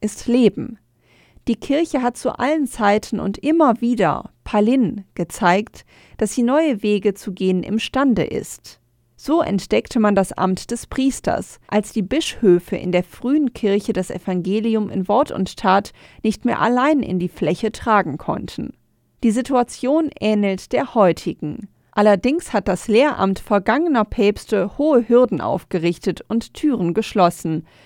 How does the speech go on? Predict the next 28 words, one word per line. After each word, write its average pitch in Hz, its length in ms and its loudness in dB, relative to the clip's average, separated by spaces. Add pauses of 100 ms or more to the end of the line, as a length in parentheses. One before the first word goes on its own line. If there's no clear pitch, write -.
(220)
die - 80 -4
einer 214 240 2
Erneuerung 233 640 2
und - 220 -4
Weiterentwicklung 185 960 0
im 196 240 -2
Weg 269 220 -2
stehen. - 520 -10 (800)
Dann 226 200 4
muss 277 240 -2
man 285 220 2
neue 277 360 4
Wege 170 300 2
suchen, 165 560 -4 (320)
neue 208 380 4
Orientierungsformen, 190 1300 0 (280)
ja - 120 2
vielleicht 262 540 0
sogar 262 260 -2
neue 214 360 4
Ämter, 175 580 -2 (360)
die 220 80 0
befreit 247 480 0
von 214 160 -2
der 208 100 4
Last 208 500 -2
des - 180 -6
Klerikalismus, - 1120 0